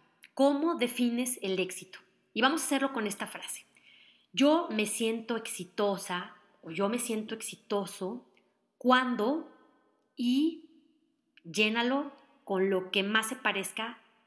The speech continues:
a esa definición de lo que es importante para ti. Por ejemplo, yo me siento exitosa, yo, Mari Carmen Obregón,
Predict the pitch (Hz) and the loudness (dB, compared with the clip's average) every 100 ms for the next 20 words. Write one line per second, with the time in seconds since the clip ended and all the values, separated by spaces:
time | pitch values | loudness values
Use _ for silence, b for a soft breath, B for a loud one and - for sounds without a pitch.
0 | _ 190 190 202 226 208 185 190 180 - | _ 0 2 0 0 -2 -4 -4 -2 -2
1 | 185 202 220 180 180 180 185 - 196 180 | -4 -4 -10 -6 -4 -2 -2 -4 -4 -6
2 | 180 175 185 180 160 - - _ _ _ | -6 -6 -8 -10 -12 -14 -20 _ _ _
3 | _ _ _ _ _ _ _ _ _ _ | _ _ _ _ _ _ _ _ _ _
4 | _ _ 185 180 196 175 175 - _ _ | _ _ -4 -2 0 -2 -6 -18 _ _
5 | _ _ _ _ _ - 220 269 285 269 | _ _ _ _ _ -4 0 2 0 0
6 | 285 - 247 240 202 - 185 262 _ _ | -4 -4 -4 -2 -2 -4 -8 -14 _ _
7 | _ _ _ _ 170 175 202 202 180 175 | _ _ _ _ -8 -4 -4 -4 -8 -6
8 | 214 208 214 202 190 | -6 -4 -2 -4 -6